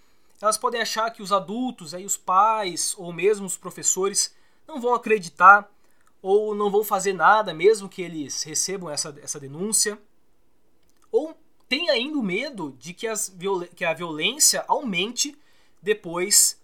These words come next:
da denúncia. Então é muito importante que a escola não dependa só da comunicação do ofendido e ela seja proativa nessas suas atividades.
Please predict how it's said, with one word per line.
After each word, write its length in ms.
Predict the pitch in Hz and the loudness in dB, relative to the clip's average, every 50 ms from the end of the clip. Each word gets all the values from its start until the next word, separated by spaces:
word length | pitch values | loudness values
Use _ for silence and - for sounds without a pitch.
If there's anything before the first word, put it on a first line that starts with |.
| _ | _
da 220 | - 156 175 180 180 | -2 6 6 6 8
denúncia. 580 | 196 208 196 156 139 131 - - - 139 - _ _ _ _ _ _ _ _ _ _ _ _ - | 6 2 0 -2 -6 -6 -4 -4 -4 -4 -8 _ _ _ _ _ _ _ _ _ _ _ _ -10
Então 300 | 208 202 - 233 254 269 | -10 -2 0 2 2 2
é 60 | 254 | 2
muito 300 | 240 220 269 330 330 339 | 0 -2 -2 -4 -4 -10
importante 600 | - - 247 233 - - 196 208 220 214 - 226 | -2 0 0 0 0 0 -2 -2 -2 -2 -4 -8
que 200 | 202 - - 196 | -8 -10 -4 -4
a 100 | 185 185 | -4 -2
escola 300 | 180 - - - 214 214 | -2 -4 -2 -2 -4 -2
não 140 | 202 214 247 | -2 -2 -4
dependa 400 | 262 247 - - 214 220 220 202 | -4 -8 -6 -6 -4 -4 -2 0
só 460 | - - - - 202 214 240 247 - _ _ _ - | 0 2 4 4 4 4 2 2 0 _ _ _ 4
da 180 | 160 - 247 | 4 4 4
comunicação 720 | - - 247 233 208 202 196 - 180 170 - - 185 175 160 | 4 0 -8 -8 -8 -8 -6 -6 2 4 4 4 4 2 -2
do 100 | 151 156 | -6 -10
ofendido 600 | 165 170 - 170 151 143 139 139 160 180 175 196 - _ _ _ _ _ - | -12 -10 -12 -12 -12 -14 -16 -14 -14 -14 -14 -16 -20 _ _ _ _ _ -18
e 160 | 160 175 185 | -8 -2 2
ela 160 | 190 196 196 | 4 4 6
seja 260 | 190 - 202 196 196 | 4 2 2 0 -4
proativa 800 | 190 - _ 214 220 247 294 - - - - 185 196 208 208 220 | -8 -4 _ 0 4 4 4 4 4 0 0 0 -2 -4 -6 -6
nessas 220 | 214 202 - - | -6 -4 -2 -2
suas 160 | - 202 185 | -2 -4 -6
atividades. 720 | 196 180 - - 208 214 175 139 127 117 104 - - - | -10 -14 -14 -16 -12 -8 -8 -8 -8 -8 -12 -14 -14 -14